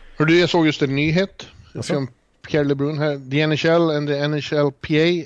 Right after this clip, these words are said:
Speaker 1: have agreed to a one-year extension of the current divisional alignment and playoff format.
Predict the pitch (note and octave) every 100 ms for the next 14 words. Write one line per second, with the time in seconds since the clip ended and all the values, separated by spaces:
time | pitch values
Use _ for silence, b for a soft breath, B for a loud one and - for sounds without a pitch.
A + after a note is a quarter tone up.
0 | - D3+ D3+ D3 D#3+ E3 - D#3+ C#3+ D3+
1 | D#3+ D#3 D3 C#3+ - D3 C#3+ D3+ C#3 C3
2 | B2+ C3 D3 C#3+ C3 C3 C3+ C#3+ - D3
3 | C3+ B2 B2+ C3 D3 C3+ B2+ B2+ A#2+ A2
4 | C#3 C3 A#2 - - C3 G#2+